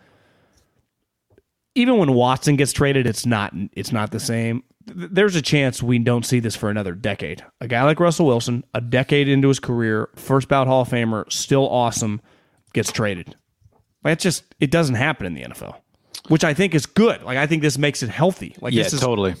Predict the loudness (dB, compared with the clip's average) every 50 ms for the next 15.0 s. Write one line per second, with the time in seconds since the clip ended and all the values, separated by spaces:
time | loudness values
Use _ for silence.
0 | -8 _ 0 2 2 4 2 2 2 2 2 2 4 2 2 0 -2 0 2 2
1 | 4 2 2 -2 -4 -8 -10 -8 -8 -8 -10 -10 -14 -16 _ _ _ _ -4 0
2 | 2 2 2 2 2 0 0 0 -2 -8 -16 -20 _ _ _ _ 0 2 2 4
3 | 4 4 4 4 4 4 4 4 2 4 4 4 2 2 0 -4 0 2 2 2
4 | 2 0 -2 -2 -2 -4 -4 -6 -8 -10 -14 -14 -16 _ _ 0 2 4 4 4
5 | 2 2 2 0 0 2 0 -2 -2 -4 -2 0 0 0 0 -2 -2 -2 -2 -2
6 | -6 -14 -20 _ -4 -4 0 0 2 4 4 4 4 6 6 6 4 4 2 0
7 | -2 0 -2 -2 -2 -2 -2 0 -2 -4 -4 -4 -8 -14 -18 -12 -10 -10 -10 -10
8 | -12 -18 -20 -20 _ _ -2 0 2 4 2 4 4 4 4 4 4 2 2 0
9 | -2 -2 -2 -2 0 0 0 2 2 0 0 2 2 2 2 2 0 -2 -4 -6
10 | -6 -12 _ _ _ 0 2 4 6 4 4 4 2 -2 0 2 2 2 2 2
11 | -2 -6 -10 -10 -2 0 2 4 4 6 4 4 2 2 0 0 0 2 0 0
12 | 0 2 2 2 2 2 2 2 2 2 2 2 0 -2 0 0 0 2 2 2
13 | 2 0 0 0 0 -2 0 0 2 2 2 2 2 0 0 2 2 2 2 2
14 | 0 -2 -2 -2 -4 -6 -10 -4 -2 -2 -2 -2 -2 -2 0 0 0 0 -2